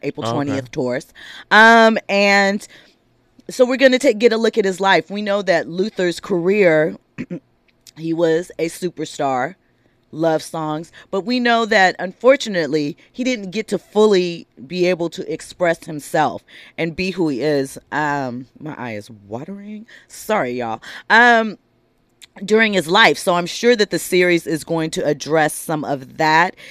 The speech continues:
Speaker 1: It is being directed by award-winning filmmaker Dawn Porter. I'm actually gonna be speaking with her next week about another project that she has coming out.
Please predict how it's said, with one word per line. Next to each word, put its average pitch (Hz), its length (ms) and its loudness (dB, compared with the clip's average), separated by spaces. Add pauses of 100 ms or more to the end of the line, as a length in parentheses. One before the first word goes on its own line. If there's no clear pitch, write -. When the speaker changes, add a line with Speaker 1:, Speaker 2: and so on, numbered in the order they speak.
(180)
Speaker 1:
It 196 120 2
is 196 220 4
being 196 400 -2
directed 170 800 0
by 160 300 6
award-winning 175 720 2
filmmaker 156 580 -2
Dawn 165 340 -2
Porter. 165 520 0 (220)
I'm 156 100 -8
actually 160 340 -2
gonna 156 200 -6
be 151 100 -10
speaking 156 460 -6
with 143 120 -2
her 147 160 -2
next 143 300 -8
week 143 240 -8
about 131 260 -2
another 160 540 2
project 131 460 -6
that 117 160 -8
she 143 220 -10
has 123 260 -6
coming 120 280 -10
out. 127 280 -6